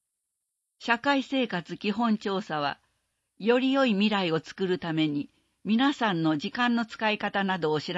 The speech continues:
べる調査です。調査員が九月に対象地域を巡回し、十月に対象世帯へ調査票を配布します。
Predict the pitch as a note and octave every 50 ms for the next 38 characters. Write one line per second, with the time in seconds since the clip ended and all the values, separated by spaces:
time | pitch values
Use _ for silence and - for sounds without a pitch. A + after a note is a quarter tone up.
0 | F3+ E3+ E3+ D#3+ C#3+ C#3+ - - F3+ D#3 C#3+ - - A2 A2 G#2 G#2+ - - _
1 | _ _ _ _ _ _ _ _ _ _ _ _ _ _ _ _ _ _ _ _
2 | _ _ _ _ _ _ _ _ - - C4+ C#4 C#4 C4+ - C4 C4 B3 A3+ G3+
3 | F3+ E3+ D#3 D3 D#3+ - - _ _ _ _ _ _ _ _ _ _ - C#4 C4+
4 | C4 B3+ A#3 A3+ - F#3+ E3+ E3 E3 - - - B3+ B3 C4 C4+ - B3+ B3+ A#3+
5 | A3+ - A3+ A3+ G3+ - - D#3+ D#3+ D3+ D3 - F#3 F3+ F3 D#3 - E3 D#3+ D#3
6 | D#3 - - D3 C3+ - _ _ _ _ _ _ _ _ _ _ _ _ _ _
7 | _ - F3 - B3 C4 C4 A#3 B3+ C4 B3+ - A#3 A#3 A3+ G3 F3+ F3 - -
8 | _ _ _ _ _ _ _ - - B3+ C4+ C4+ B3+ - C4+ C4 C4 B3 - B3+
9 | A#3+ A#3 - G3 F3+ E3 D#3 D3+ D#3 C#3 - - - A#3+ A3+ A3+ A3 A#3 A3 A3
10 | G3+ A3 G#3 G3 G3 F#3 F#3 F#3 F#3 G3 F3 E3+ E3+ - F3+ D#3+ - - - C#3+
11 | C#3+ C3+ D3 -